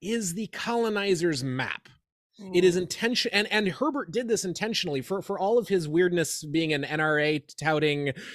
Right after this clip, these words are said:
Speaker 1: conservative, he was an ecologist first and foremost, and he did have this really potent way of exploring and explaining that colonizer's kind of attitude and how limited it is when you're actually looking at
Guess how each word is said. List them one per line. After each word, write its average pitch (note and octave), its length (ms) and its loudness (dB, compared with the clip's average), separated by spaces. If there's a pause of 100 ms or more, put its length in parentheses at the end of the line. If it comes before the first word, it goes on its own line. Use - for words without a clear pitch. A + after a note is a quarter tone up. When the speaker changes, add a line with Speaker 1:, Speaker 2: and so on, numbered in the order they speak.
(200)
Speaker 1:
conservative, D#3 720 2
he G#3 220 -6
was F3 380 2
an D3 220 -10
ecologist D#3 720 -6
first - 320 -12
and B2 100 -12
foremost, A2 640 -10
and C#3 260 -10
he D#3 160 -12
did E3+ 300 -4
have D#3 280 -8
this C3 320 -6 (500)
really D#3 480 -4 (200)
potent F#3 580 -2
way D3+ 300 -2
of C3 100 -2
exploring D3+ 840 -2
and B2+ 80 -4
explaining C#3 680 -4
that A#2 160 -6
colonizer's C3+ 800 -6
kind C3 220 -6
of A2+ 180 -8 (400)
attitude C3+ 800 -4
and C#3 140 -6
how F#3+ 160 0
limited F#3+ 420 2
it B2 100 -4
is A#2+ 200 -2
when C#3+ 100 -2
you're C#3+ 120 0
actually D#3 260 2
looking C3+ 240 0
at C3+ 220 -2